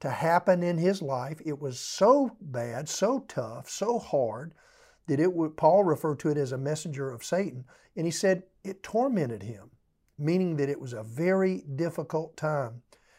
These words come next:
Continuing in verse eight, Paul says, "Three times I pleaded with the Lord, please remove this from me." In verse nine, here's what I want us to get.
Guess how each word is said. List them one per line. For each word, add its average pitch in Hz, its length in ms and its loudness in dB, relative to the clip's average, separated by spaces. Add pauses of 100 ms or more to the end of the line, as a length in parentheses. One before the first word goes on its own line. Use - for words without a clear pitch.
(140)
Continuing 233 480 0
in 151 140 0
verse 143 260 0
eight, 185 260 4
Paul 160 200 0
says, - 300 -6 (100)
"Three 196 300 0
times 180 400 0
I 135 80 0
pleaded 170 320 -2
with 139 180 -2
the 139 80 -10
Lord, 127 320 -4 (360)
please 180 360 0
remove 165 460 2
this 131 160 -2
from 117 260 -12
me." 110 220 -16 (180)
In 131 160 -4
verse 190 300 0
nine, 147 260 -4
here's 156 240 -2
what 170 120 -6
I 160 40 0
want 170 220 -2
us 175 100 -8
to - 100 -8
get. 123 300 -10